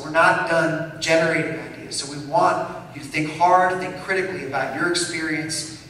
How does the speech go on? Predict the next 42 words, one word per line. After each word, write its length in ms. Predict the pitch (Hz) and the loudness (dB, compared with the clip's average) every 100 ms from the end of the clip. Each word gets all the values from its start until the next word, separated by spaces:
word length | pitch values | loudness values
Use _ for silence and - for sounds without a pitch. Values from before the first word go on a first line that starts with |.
| - | -14
using 340 | 143 190 185 180 | -6 -2 -2 -2
the 80 | |
network, 520 | 170 165 160 151 156 156 | 0 2 2 0 -4 -6
your 100 | 160 | -4
experience 460 | - - 160 156 | -4 -4 -4 -4
and 120 | 151 147 | -4 -4
where 120 | 151 | -2
you 180 | 151 151 | -2 -2
live, 260 | 147 147 | -2 -2
and 300 | 147 - - - | -4 -8 -12 -4
what 220 | 185 190 | 2 2
you 80 | 180 | 2
think 320 | - 180 175 | -2 -4 -6
could 120 | 165 147 | -6 -6
be 80 | |
done 260 | 139 143 143 | -4 -4 -4
to 80 | 135 | -4
improve 440 | 131 - 156 151 | -6 -6 -2 -2
this 240 | - - - | -2 -2 -4
place 580 | 135 131 - - - - - | -6 -6 -6 -6 -10 -14 -6
over 240 | 143 139 | -4 -2
time. 380 | 139 135 - - - - - - - - - - - - - | -4 -6 -6 -10 -14 -18 -20 -20 -20 -18 -12 -10 -10 -12 -4
We 80 | 143 | 0
want 300 | 147 156 156 | 4 4 4
to 60 | |
test 220 | 151 151 151 | 4 4 2
our 80 | |
direction, 480 | 151 151 156 - - | 2 4 4 4 2
and 120 | 151 127 | -2 -4
I 180 | 127 | -6
went 140 | 147 147 | -4 0
on, 220 | 147 143 | 0 0
uh, 680 | - 135 - - - - - | -2 -2 -2 -2 -8 -10 -10
I, 80 | - | -8
I 40 | |
talked 340 | - 147 147 147 | -4 -2 -2 -4
a 80 | |
little 100 | 151 | -6
bit 100 | 151 | -2
about 460 | 147 143 143 143 143 | 2 4 6 4 4
that 100 | 143 | 0
already. 380 | 143 139 139 | -2 -2 -4